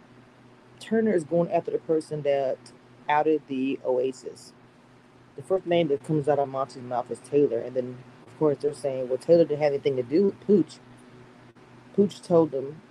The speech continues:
<clears throat> in so many words, "Somebody snitched on our alliance. You need to find out who snitched on our alliance."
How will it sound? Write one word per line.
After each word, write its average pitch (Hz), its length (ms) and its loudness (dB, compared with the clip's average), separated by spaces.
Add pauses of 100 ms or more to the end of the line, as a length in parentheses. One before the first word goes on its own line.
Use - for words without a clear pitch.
(260)
<clears throat> - 240 2
in 180 600 6
so - 180 0
many 151 160 2
words, 143 460 0 (960)
"Somebody 139 540 0 (960)
snitched - 500 -4
on 147 200 -8
our 143 360 -2
alliance. 135 680 -6 (500)
You 156 80 -2
need 143 140 -2
to - 40 -20
find 143 240 -2
out 139 120 -2
who 139 80 -10
snitched 151 320 -6
on 135 80 -8
our 127 160 -2
alliance." - 540 -4